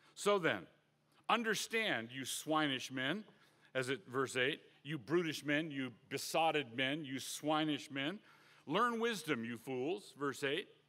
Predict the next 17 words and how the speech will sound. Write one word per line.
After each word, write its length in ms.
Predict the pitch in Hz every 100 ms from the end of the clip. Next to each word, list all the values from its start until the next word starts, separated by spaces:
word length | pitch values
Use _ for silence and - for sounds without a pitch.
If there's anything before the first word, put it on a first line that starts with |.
| _ _ _ - -
"Do 80 | 143
you 100 | 175
really 300 | 214 262 254
think, 500 | - 196 202 - - _ _ -
do 100 | 226
you 260 | 262 240 -
honestly 540 | 190 240 240 - 240
think 340 | 202 170 160
that 160 | 175 156
the 80 | 156
one 280 | 156 202 165
who 160 | 170
made 380 | 147 151 190 175
the 160 | 175 156
ear 440 | 165 143 156 208 - - -
cannot 340 | - 180 185 160
hear? 440 | 156 139 156 233